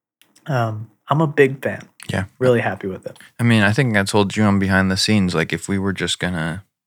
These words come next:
Speaker 2: tier rate them, which we've kind of avoided doing, but I would put this one in S tier, and I think it's got a, it's got an argument for being up near the top of that, too. I think it's very cool, very unique. The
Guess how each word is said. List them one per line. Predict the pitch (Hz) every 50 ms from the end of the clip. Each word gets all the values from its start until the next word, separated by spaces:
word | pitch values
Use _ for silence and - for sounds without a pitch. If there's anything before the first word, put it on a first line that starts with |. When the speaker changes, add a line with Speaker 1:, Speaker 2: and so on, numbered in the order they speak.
| _ _ _ _ _ _ _ -
Speaker 2:
tier | - - 98 101 104
rate | 107 113 113 113 107 -
them, | - 117 120 123 127 123 120
which | 95 80 - -
we've | - 80 78 82 -
kind | - 92 87 85 87
of | 87
avoided | 87 85 87 85 85 87 92 90 98 -
doing, | - 78 80 95 117 120
but | 104 80 -
I | 78 82
would | 107 135 147
put | - - 165 -
this | - 165 - -
one | 170 175 175
in | 170 147
S | 113 127 151 - -
tier, | - - 151 104 - - - -
and | - 87 90
I | 104
think | 110 - 123 120 120
it's | 127 -
got | - - 123 127 127
a, | 127 127 131 - - - - - - - - - - - - - - - - - -
it's | - -
got | - 113 135 165
an | 165
argument | 151 127 139 175 185 196 190 170 120 80 - -
for | - 113 110 107 107 110 107 104 98
being | 95 104 123 139 135
up | 104 98 127 - -
near | - 123 123
the | 127 120
top | - - 113 104 117 117 -
of | 110 90
that, | 95 113 139 120 - -
too. | - 127 139 117 87 92
I | - 90 95
think | 104 - 104 95 92 -
it's | - - - - -
very | - - 87 92 113 123 127 123
cool, | - - 101 101 101 101 104 101 101 101 -
very | - 90 95 110 117 120
unique. | 120 120 110 98 90 87 90 87 82 - - - - 131
The | 101 90 82 82 82 82